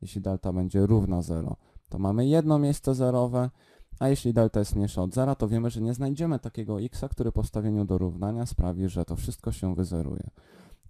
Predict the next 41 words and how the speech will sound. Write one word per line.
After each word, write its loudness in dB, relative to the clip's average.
I 4
w -2
zależności 2
od 0
tego, 2
czy -2
delta 2
jest 0
dodatnia, 0
czy 0
ujemna, 2
będziemy 0
stosowali, 0
y, -4
odpowiednie 0
wzory -2
na 0
miejsca -2
zerowe. -4
Tutaj 2
mamy 6
tylko -2
jeden 2
wzór 2
i 4
różni 4
się 0
on 0
od -6
tych -2
wzorów, -2
które 0
są -4
w -2
przypadku, -6
gdy -2
delta 0
jest -4
większa -4
od -8
zera. -2